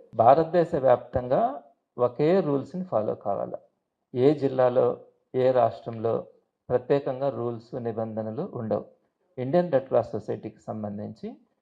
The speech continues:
కామన్గా యూనిఫామ్ రూల్స్ని భారతదేశ వ్యాప్తంగా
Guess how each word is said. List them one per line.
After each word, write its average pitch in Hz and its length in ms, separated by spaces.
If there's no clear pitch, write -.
కామన్గా 143 560
యూనిఫామ్ 135 640
రూల్స్ని 117 380
భారతదేశ 127 580
వ్యాప్తంగా 113 520